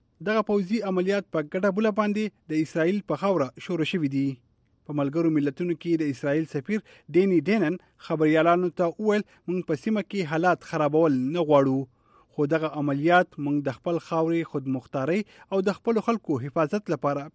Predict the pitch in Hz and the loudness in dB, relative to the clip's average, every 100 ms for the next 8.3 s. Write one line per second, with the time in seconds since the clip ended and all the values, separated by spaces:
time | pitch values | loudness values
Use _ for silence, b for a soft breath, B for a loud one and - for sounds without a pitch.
0 | 214 180 - 165 127 131 135 127 _ _ | -4 -2 0 0 2 0 -2 -8 _ _
1 | _ _ 180 190 - 196 233 220 208 226 | _ _ -6 -4 0 2 2 0 -4 -4
2 | 226 _ _ - 220 240 202 156 156 202 | -6 _ _ 2 2 4 0 0 -2 -2
3 | 196 - 160 160 165 185 185 165 147 185 | -8 -6 -6 -2 0 2 2 0 -2 -4
4 | - 180 - 147 139 151 180 151 131 135 | -4 -6 -2 -2 0 0 0 -4 -4 -4
5 | 139 202 220 b b 185 175 170 165 160 | -2 -2 -4 b b 0 2 2 0 -4
6 | 175 180 196 196 170 - 196 190 - 208 | -4 0 2 2 0 0 0 0 0 0
7 | 190 131 127 143 143 175 156 b b 143 | 2 0 -2 0 4 4 2 b b 0
8 | 170 196 | 2 2